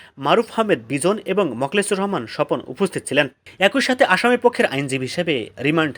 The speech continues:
না দেওয়ার যৌক্তিকতা তুলে ধরেন অ্যাডভোকেট খন্দকার আব্দুল মতিন, এ কে এম শফিকুল আলম, ইব্রাহিম শাহিন। এদিকে রিমান্ড শুনানিকালে আদালত প্রাঙ্গণে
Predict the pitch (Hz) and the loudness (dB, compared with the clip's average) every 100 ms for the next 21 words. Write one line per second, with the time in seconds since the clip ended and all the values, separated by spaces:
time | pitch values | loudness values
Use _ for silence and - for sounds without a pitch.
0 | 120 123 165 190 185 123 110 160 170 170 | -6 2 4 4 2 2 -2 -2 -2 -4
1 | 220 208 139 110 - 123 123 160 240 - | -2 0 0 -2 -4 -6 2 2 2 -4
2 | - - 165 175 220 233 - - 214 220 | -20 -6 -2 0 4 2 2 -2 0 2
3 | 156 - 139 151 165 110 104 180 - 175 | 0 2 0 0 -2 -2 -2 -4 -2 -4
4 | - 202 127 110 170 165 - 131 117 160 | 0 0 -2 -2 0 0 -4 -6 2 4
5 | 247 - _ 165 170 160 127 - 120 147 | 4 -2 _ -4 -2 -2 -4 -8 -4 -4
6 | - _ _ _ _ _ _ _ _ 214 | -4 _ _ _ _ _ _ _ _ -2
7 | 269 277 180 190 262 240 240 254 262 254 | 2 4 4 4 2 0 0 0 2 2
8 | 208 139 160 196 - 190 196 214 180 | 4 2 2 -2 -2 -6 -4 -2 -2